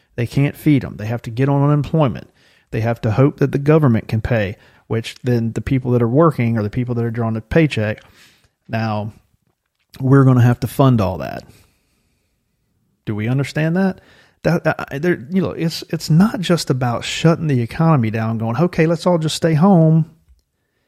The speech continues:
You know, we're not in elementary school. We're not in middle school. We're not in high school. It's not that you just stay home and everything's just great. I mean, we're adults here.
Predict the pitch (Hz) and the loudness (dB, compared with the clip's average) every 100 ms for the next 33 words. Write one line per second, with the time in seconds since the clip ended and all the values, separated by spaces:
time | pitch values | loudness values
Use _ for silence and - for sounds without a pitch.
0 | _ _ _ _ _ 165 175 143 147 151 | _ _ _ _ _ 2 4 4 2 4
1 | 180 220 - _ _ 147 107 143 135 170 | 2 0 -2 _ _ -8 -4 -4 0 2
2 | 170 113 - 110 110 120 160 147 123 127 | 2 0 -2 -4 -2 -2 -2 0 2 4
3 | 156 147 - 107 110 139 147 143 - 147 | 4 2 -2 -4 -2 -4 -4 -8 -2 -2
4 | 160 - 113 - - - - 135 202 214 | -2 -4 -8 -10 -20 -4 -2 2 0 0
5 | 170 156 147 - 135 113 - - 214 175 | -2 0 0 -2 -4 -6 -4 2 4 6
6 | 131 127 127 123 117 113 104 - 117 147 | 4 2 0 0 0 -4 -12 -8 -6 -4
7 | 175 - - _ _ _ _ _ _ _ | -6 -10 -20 _ _ _ _ _ _ _
8 | - 135 131 - 165 190 117 120 139 165 | -2 0 0 0 2 2 0 0 0 0
9 | - 98 50 - | -4 -8 -10 -14